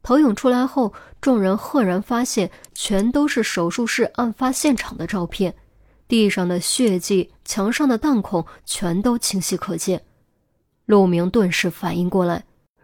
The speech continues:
，“这是那个护士拍的。”孔玉德点点头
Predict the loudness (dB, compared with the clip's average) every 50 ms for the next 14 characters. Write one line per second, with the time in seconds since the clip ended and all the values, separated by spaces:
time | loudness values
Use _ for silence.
0 | _ _ _ _ _ _ _ -8 -6 -6 -6 -6 -8 -12 _ _ -16 -14 -14 -14
1 | -12 -16 -12 -6 -2 4 6 6 8 8 6 4 2 0 2 4 4 4 4 2
2 | 0 -2 0 -2 -2 -2 -6 -10 -12 _ _ _ _ _ _ _ _ _ _ _
3 | _ _ _ _ _ _ _ _ _ _ _ 2 4 6 6 6 4 4 2 0
4 | 0 0 0 0 0 2 2 0 0 -2 -2 0 0 0 0 -2